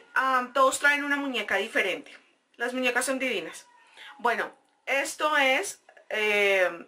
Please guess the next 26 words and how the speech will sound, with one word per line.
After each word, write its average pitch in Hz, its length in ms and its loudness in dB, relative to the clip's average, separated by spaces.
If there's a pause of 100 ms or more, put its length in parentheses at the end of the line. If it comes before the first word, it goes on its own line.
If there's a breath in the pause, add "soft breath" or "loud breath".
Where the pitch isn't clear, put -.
esto 247 220 -4
yo 254 140 2
no 262 80 6
lo 262 100 4
conocía 233 600 0 (380 loud breath)
y 240 180 0
es 233 340 -2
Dolce 262 440 2
Miracle, 262 760 0
la 220 240 0
marca, 220 580 0 (500 loud breath)
pero 240 160 4
adivinen 214 580 -2 (140)
quién 214 540 0
es 214 200 -2
el 214 140 0
importador. 214 840 2 (680)
Los 202 220 0
mismos 202 500 -2
de 220 120 4
Dolce 214 360 2
Vela, 190 400 2 (340 loud breath)
Génesis 214 540 -4
importadora. 202 760 0 (1400 soft breath)
Entonces, 208 720 2
bueno, 170 340 0